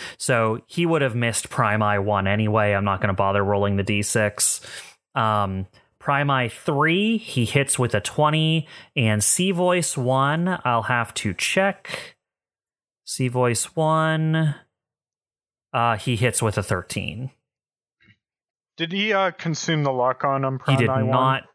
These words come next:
Speaker 1: He did not consume the lock on.
Speaker 2: Okay, so it still has lock on.
Speaker 1: Um,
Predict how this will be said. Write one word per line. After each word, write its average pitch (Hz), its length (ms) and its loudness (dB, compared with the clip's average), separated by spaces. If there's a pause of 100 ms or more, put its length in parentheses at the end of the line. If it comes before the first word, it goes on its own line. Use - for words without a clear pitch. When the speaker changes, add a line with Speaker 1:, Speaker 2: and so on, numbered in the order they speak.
(200)
Speaker 1:
He 120 140 2
did 110 120 0
not 127 220 2
consume 110 400 2
the 95 80 2
lock 107 300 -2
on. 110 200 -6
Speaker 2:
Okay, 120 340 -6
so 131 380 -6
it 127 240 -12
still - 420 -8
has 110 140 -12
lock 107 260 -16
on. 113 200 -16 (840)
Speaker 1:
Um, 104 640 2